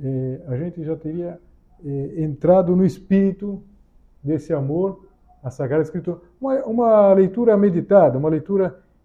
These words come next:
em que a gente se coloca diante daquilo que Deus nos quer falar.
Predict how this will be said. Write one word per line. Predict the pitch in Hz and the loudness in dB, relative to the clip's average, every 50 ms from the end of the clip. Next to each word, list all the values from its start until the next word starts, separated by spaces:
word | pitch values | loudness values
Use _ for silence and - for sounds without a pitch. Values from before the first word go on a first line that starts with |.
| _ _ | _ _
em | 160 160 | -14 -12
que | 143 - 165 | -6 -4 -2
a | 147 | -2
gente | 131 170 180 180 180 180 180 180 170 165 165 147 | 0 0 -2 -2 -4 -4 -4 -4 -2 -2 -2 -4
se | - - 185 | -6 -8 -8
coloca | 170 - 175 160 180 202 214 214 214 - 240 233 - - _ _ _ _ _ _ _ _ - | -2 0 2 4 4 4 2 2 0 -4 -8 -8 -8 -12 _ _ _ _ _ _ _ _ -12
diante | 127 120 175 208 220 208 214 226 226 214 _ _ _ _ - | -6 -2 -2 -2 -2 -2 -6 -10 -12 -14 _ _ _ _ -4
daquilo | 160 160 151 - - 226 220 208 | -2 -2 -2 -2 -4 -6 -6 -6
que | - - 175 | -6 -8 -6
Deus | 156 196 208 196 190 | -2 0 0 0 0
nos | 208 165 - | -2 -6 -4
quer | - 180 175 | -4 -6 -4
falar. | - 196 196 160 123 107 - - | -2 -4 -4 -4 -6 -8 -12 -20